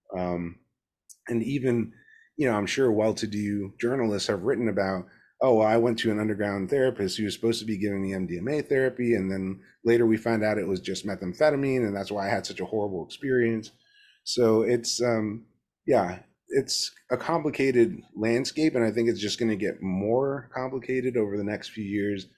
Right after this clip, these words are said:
because places like Oregon and Colorado are trying to, uh, implement this at scale, although they don't really have a good, uh, sort of training pro-,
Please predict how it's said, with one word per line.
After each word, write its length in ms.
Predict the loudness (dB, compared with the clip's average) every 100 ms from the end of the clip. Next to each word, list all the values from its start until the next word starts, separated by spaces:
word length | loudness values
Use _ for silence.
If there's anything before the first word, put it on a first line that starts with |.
| _ _ _ -8
because 680 | -4 2 2 2 -2 -8 -12 _ _ _ 0
places 440 | 0 2 -2 -2
like 300 | -4 -4 0
Oregon 560 | 2 4 2 0 0 -2
and 200 | -4 -4
Colorado 560 | -2 0 2 2 2
are 180 | 0 -2
trying 380 | -4 -4 -2 -4
to, 420 | -6 -6 -4 -6 -8 _ _ _ -4
uh, 160 | -4 -2 -4
implement 500 | -2 0 0 0 -2
this 260 | -2 -2
at 100 | -6
scale, 640 | -4 0 2 4 2 -2 -6 -16 _ -2
although 720 | -2 0 2 2 2 0 -6 _ _ _ -2
they 80 | 0
don't 260 | 2 0
really 440 | -2 2 2 2 0
have 320 | -2 -2 -2
a 60 | -4
good, 380 | -2 -2 -2 -8 -18 -10
uh, 200 | -6 -6 -8 -12 _ _ _ -12
sort 260 | -6 -4
of 100 | -6 -10 _ _ _ _ _ _ _ _ _ _ _ _ _ _ _ -8
training 500 | -2 2 2 0 -2
pro-, 320 | 0 2 2